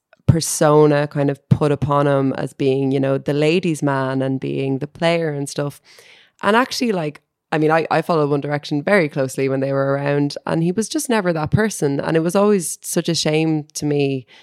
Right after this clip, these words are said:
or I found it such a shame that the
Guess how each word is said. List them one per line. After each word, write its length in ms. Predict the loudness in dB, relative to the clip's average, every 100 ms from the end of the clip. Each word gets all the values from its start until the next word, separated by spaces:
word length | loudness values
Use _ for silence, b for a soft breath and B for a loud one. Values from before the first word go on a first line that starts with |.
| b b b b 0
or 140 | 4
I 140 | 6
found 240 | 4 0 0
it 60 |
such 200 | -2 -4
a 60 | -4
shame 420 | -4 0 0 0
that 440 | 0 0 -2 -6 _ _ _
the 440 | 0 2 0 -2